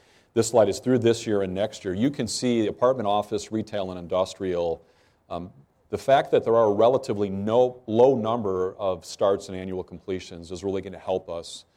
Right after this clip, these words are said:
once demand returns. And I'm not an apartment guy, but a, a lot of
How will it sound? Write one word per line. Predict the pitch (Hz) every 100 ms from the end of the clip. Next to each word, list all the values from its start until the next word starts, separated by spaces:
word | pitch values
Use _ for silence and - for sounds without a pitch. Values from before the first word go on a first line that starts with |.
| _ _ _
once | 98 98
demand | - 95 90 90
returns. | 82 - 98 95 87 - - _ _ _ _ 95
And | 90 107
I'm | 117
not | 117
an | 113
apartment | 98 104 107 117
guy, | 127 117 123 117 _
but | 98 95 - 107
a, | 104 -
a |
lot | 107 107 110
of | 110 98